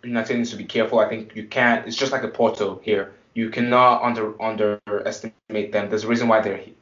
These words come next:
there in the quarter, in the quarterfinals. Um, and I think they're a very solid team that plays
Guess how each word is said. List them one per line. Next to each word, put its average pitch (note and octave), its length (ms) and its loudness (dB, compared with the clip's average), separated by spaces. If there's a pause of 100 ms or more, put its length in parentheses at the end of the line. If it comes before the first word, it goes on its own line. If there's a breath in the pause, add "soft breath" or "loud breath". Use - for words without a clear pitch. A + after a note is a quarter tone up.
(120)
there A2+ 280 6
in A#2+ 120 -6
the G#2+ 60 -4
quarter, A#2 280 0
in G#2+ 120 -10
the G#2 80 -2
quarterfinals. A#2+ 600 0 (380 loud breath)
Um, G2 380 2
and G#2 380 2
I A2 200 4
think A2+ 280 -4
they're G#2+ 260 2
a A2 380 6
very B2+ 240 6
solid A#2+ 360 2
team B2 300 -2
that A2 180 2
plays A#2+ 400 2